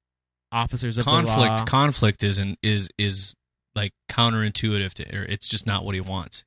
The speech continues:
Speaker 2: He doesn't like conflict.
Speaker 1: He doesn't like conflict, and a lot of times the officers of the law and those, uh, characters of that nature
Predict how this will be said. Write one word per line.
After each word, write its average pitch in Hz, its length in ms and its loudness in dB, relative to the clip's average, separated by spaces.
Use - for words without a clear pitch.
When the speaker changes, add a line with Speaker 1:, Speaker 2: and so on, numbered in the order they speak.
Speaker 2:
He - 60 0
doesn't 127 280 0
like 120 140 -2
conflict. 135 360 -6
Speaker 1:
He 127 40 0
doesn't 139 300 0
like 131 180 2
conflict, 101 600 -4
and 123 140 -2
a 135 40 -2
lot 165 160 2
of 214 80 -2
times 190 400 -2
the 135 600 0
officers 131 440 -4
of 110 100 -8
the 107 80 -12
law 107 500 -4
and 98 260 -12
those, 104 340 -6
uh, 98 200 -8
characters 110 380 -4
of 104 120 -2
that 101 140 -4
nature 98 540 -6